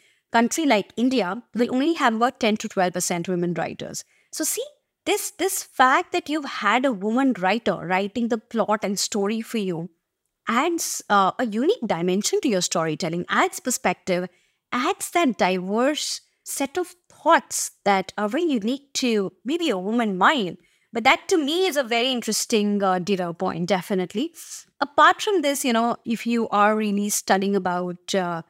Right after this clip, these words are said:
K entertainment, you would definitely know about this, that B T S actually has, uh, given Korean economy about three point five billion U S dollar contribution, which is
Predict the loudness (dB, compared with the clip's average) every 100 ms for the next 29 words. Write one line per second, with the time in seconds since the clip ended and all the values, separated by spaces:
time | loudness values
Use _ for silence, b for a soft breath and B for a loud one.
0 | _ _ -4 2 2 2 0 0 0 -6
1 | -4 -4 -2 -4 -6 -16 -14 0 0 2
2 | 0 0 0 0 -2 0 0 0 -4 -2
3 | -2 -2 -6 -4 -2 0 0 -2 -6 -6
4 | -6 -2 -2 -2 -6 -8 -10 -14 -6 -2
5 | -2 -4 -8 -20 _ -2 -2 0 2 2
6 | 0 0 2 0 2 2 4 2 -2 -4
7 | -8 -2 0 2 0 -2 -6 -10 -18 -18
8 | -8 -6 0 0 0 0 0 0 -6 -4
9 | 0 0 0 -2 -8 _ _ _ _ -2
10 | 0 0 2 0 0 -2 -4 -8 -2 0
11 | 2 -2 -2 -4 -4 -8 -10 -4 -4 -2
12 | 0 0 -2